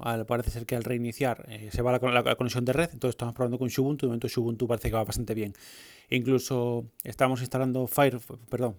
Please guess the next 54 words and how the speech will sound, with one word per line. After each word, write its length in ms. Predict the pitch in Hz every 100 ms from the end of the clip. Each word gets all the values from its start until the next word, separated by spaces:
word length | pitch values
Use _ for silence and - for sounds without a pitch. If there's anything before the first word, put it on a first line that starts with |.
| - -
estamos 260 | - 135
instalando 280 | 127 135 117
Firefox 420 | - 139 131 -
y 60 | 123
Chromium 400 | 156 131 117 107
en 80 | -
los 120 | 110
ordenadores 400 | 117 120 123 123
por 220 | - 110 104
tema 240 | 127 123
de 60 | 120
YouTube, 260 | 117 135
sobre 140 | - 107
todo 200 | 117 110
para 280 | 110 107 - - - -
ver 140 | 123
YouTube 220 | 127 131
a 60 | 120
través 220 | 117 117
de 100 | 120
Chromium, 360 | 143 151 143 139 - -
pero 220 | - 120 117
la 120 | 117
verdad 200 | 120 120
es 100 | -
que 280 | - 131 127
por 160 | 127
lo 20 | 117
que 60 |
estoy 160 | 117 131
viendo 180 | 135 131
con 140 | 120
Ubuntu, 480 | 127 120 127 139 139 117
eh, 500 | 113 113 110 110 - - 123
YouTube 280 | 120 143 127
en 100 | 113
Firefox 320 | 131 127 120
va 140 | 120 113
muy, 160 | 120
muy 160 | 113 107
bien. 200 | 101 90 - - - - - - -
Pues 120 | 139
bien, 200 | 127 160
ya 140 | 127 131
que 80 |
estoy 320 | 135 143 135 139
aprovechando 500 | 131 135 127 127 120
que 140 | 123
tengo 200 | 131 131
un 60 | 131
ratillo, 380 | 123 143 117 - _ _ _ _ _ - -
y 120 | -
como, 480 | - 113 117 117 113
bueno, 180 | 123